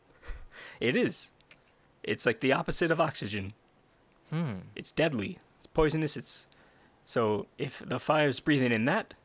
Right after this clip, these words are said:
Speaker 1: it's not gonna get the oxygen it needs to grow. And if you have bad breath, even better.
Speaker 2: <laughs> Just <laughs> a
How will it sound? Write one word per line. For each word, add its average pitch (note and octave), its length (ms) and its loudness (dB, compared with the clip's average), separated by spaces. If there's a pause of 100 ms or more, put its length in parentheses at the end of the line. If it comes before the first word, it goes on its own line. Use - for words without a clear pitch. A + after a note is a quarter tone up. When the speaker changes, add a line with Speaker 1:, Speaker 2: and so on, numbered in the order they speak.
(420)
Speaker 1:
it's - 160 -4
not D3 140 2
gonna A#2+ 160 2
get A2 140 2
the B2 100 4
oxygen A#2 440 2
it A2 40 -2
needs E3+ 480 -2
to - 100 -6
grow. B2+ 380 2 (1300)
And A#2+ 140 2
if A2 80 0
you A2+ 80 4
have A#2+ 180 4
bad B2+ 220 6
breath, D#3+ 260 0
even G#2+ 220 -2
better. F#3 280 2 (480)
Speaker 2:
<laughs> - 520 -8
Just - 240 -6 (380)
<laughs> D#5 220 -4
a E3+ 100 0